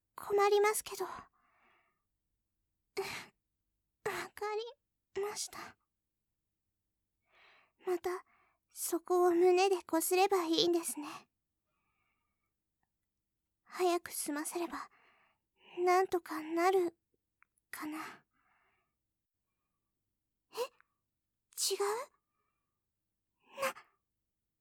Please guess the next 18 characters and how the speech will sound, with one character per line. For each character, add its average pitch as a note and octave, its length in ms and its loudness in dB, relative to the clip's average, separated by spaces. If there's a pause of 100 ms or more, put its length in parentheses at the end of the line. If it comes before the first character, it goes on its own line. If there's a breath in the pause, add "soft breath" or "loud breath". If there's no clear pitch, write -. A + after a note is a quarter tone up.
(760)
ん - 20 8
で C5+ 40 0
す - 140 -2
か？ A#4+ 100 0 (2250)
そ - 300 -8
ん G4+ 160 0
な。 G#4 80 -2
だ G4+ 80 0 (1400)
っ - 80 -14
て、 G#4+ 80 -2 (1800 loud breath)
お、 G#4 40 2
お G4+ 60 2
ち - 140 -4 (160)
ん - 40 -14
ち G4 160 0
ん F#4 40 -4
っ F#4+ 40 -10
て、 - 140 -4